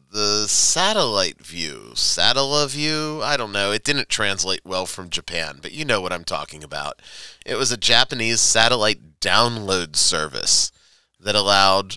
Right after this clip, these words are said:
gamers in Japan, and exclusive to Japan, to download games over satellite while they were sleeping.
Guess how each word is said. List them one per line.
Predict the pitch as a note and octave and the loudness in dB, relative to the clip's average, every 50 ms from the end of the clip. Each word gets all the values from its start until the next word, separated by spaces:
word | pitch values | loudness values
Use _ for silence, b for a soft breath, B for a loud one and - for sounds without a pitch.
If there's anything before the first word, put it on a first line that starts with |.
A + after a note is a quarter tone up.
| - _ _ _ _ _ _ _ _ _ F#2 | -16 _ _ _ _ _ _ _ _ _ _
gamers | - G#2+ G#2 G#2+ A2 A#2 A#2+ A2 G#2+ A2+ | 0 2 2 2 2 0 0 2 0 0
in | A2 | 0
Japan, | G#2+ - B2+ - - A#2+ G2+ F#2 F2+ F2+ F#2 G2 - | 2 2 0 2 0 0 -2 0 -2 -4 -4 -4 -2
and | G2+ G#2 G#2 | -2 0 0
exclusive | G#2 G2+ - - - - - - D#3 F#3+ G#3+ - - B2 A2 F2+ - | 0 0 0 0 -2 -2 -2 -2 -2 0 2 2 2 2 0 -4 -4
to | - - G2 | -4 -4 -4
Japan, | E2+ - F2 D#2 - F2 D#2 D2 C2+ A#1+ B1 C#2 - b b b b b _ _ _ | -4 -6 -8 -6 -6 -6 -4 -4 -6 -8 -10 -14 -18 b b b b b _ _ _
to | - A2+ | -10 -10
download | G2+ F2 D#2 - - A#2 G#2+ A2 A#2+ B2+ C3+ C#3 C#3 C#3+ D3+ E3 E3 | -10 -12 -10 -2 2 4 6 6 4 2 0 -2 -2 -2 -2 -4 -6
games | - A#2 G2 F#2 F2+ F#2 G#2 G2 F2+ | -6 -6 -6 -4 -6 -8 -8 -6 -4
over | G2+ F#2+ F#2 G#2+ C3+ | -4 -4 -4 -4 -2
satellite | C3 - A#2+ G2+ E2+ E2 E2 C#2+ C#2 C#2 F2 G2 - _ _ _ _ _ _ _ | 0 2 2 2 2 0 -4 -6 -6 -6 -6 -8 -10 _ _ _ _ _ _ _
while | _ E2+ E2 E2 E2+ | _ -2 -2 -2 0
they | F2 F#2 G2+ | -2 -4 -4
were | A2+ C3+ | 0 0
sleeping. | C3 - - F#2 E2+ D2 - - A#1+ G#1+ - | 2 2 2 -2 -6 -10 -12 -12 -14 -14 -16